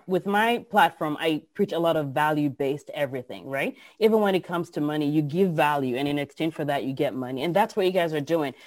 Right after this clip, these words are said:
And this is an example of a business invest, a business strategy where what you're doing is you're giving value, teaching physicians about real estate,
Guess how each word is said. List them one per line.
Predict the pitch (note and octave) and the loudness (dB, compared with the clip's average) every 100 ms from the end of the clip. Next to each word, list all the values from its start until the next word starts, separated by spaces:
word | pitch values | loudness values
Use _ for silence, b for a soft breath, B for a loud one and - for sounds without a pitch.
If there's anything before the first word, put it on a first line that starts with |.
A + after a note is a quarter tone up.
| B D#3+ | B -2
And | F3 | 0
this | G3+ | 0
is | G#3+ | 0
an | F#3 | 2
example | E3+ C#3+ F#3+ A#3 G3+ | 2 0 0 2 2
of | D#3+ | 4
a | D#3 | 2
business | C#3 E3+ D#3+ D#3 | 2 2 2 -2
invest, | D3 C#3 D#3+ F#3 - | -4 -2 -2 -2 -2
a | D#3 | -2
business | D#3 F3+ E3 E3 D#3+ | 0 2 2 0 -4
strategy | - F#3+ G#3+ G#3+ C#3+ C#3+ C#3+ B B | -4 0 2 2 -2 -4 -6 B B
where | F3+ F#3 | 8 8
what | F3 F3+ | 10 6
you're | F3 | 4
doing | F3 F3 | 2 0
is | D#3 | 2
you're | D#3+ | 0
giving | C#3+ F#3 F#3+ | 2 2 2
value, | C#3+ D#3 F#3+ E3+ C3+ | 0 0 2 0 -2
teaching | - F3 F#3 D#3+ | -4 -6 -4 -4
physicians | - D3+ F3 A3 F3+ C3+ D3+ | -4 0 2 0 0 -6 -4
about | C#3+ C#3 D3 | -2 0 2
real | E3 C#3 | 2 0
estate, | C3 - D#3+ | -4 -4 -4